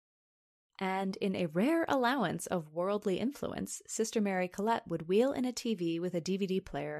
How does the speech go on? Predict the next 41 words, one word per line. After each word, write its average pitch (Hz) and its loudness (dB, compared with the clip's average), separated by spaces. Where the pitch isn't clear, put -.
and 165 -6
we'd 165 -2
watch - 0
family 202 4
movies 190 0
with - -10
Christian 160 -4
themes - -6
rented 170 -4
from 160 -4
Netflix, - -4
back 185 -4
when - -8
they 123 -6
came 165 -6
by 156 0
mail. 170 -2
We 247 4
were 247 2
also 311 4
usually 262 0
so 262 -2
blissed 226 0
out 180 0
by 185 4
the 175 0
prospect 190 -2
of - -6
carbs, 190 2
sugar, 214 0
and 175 -2
entertainment 196 -2
that 214 -2
Katrina, 285 0
Marjorie, 285 2
and 247 2
I 240 4
would 226 2
get 233 2
along 214 2
for 190 -4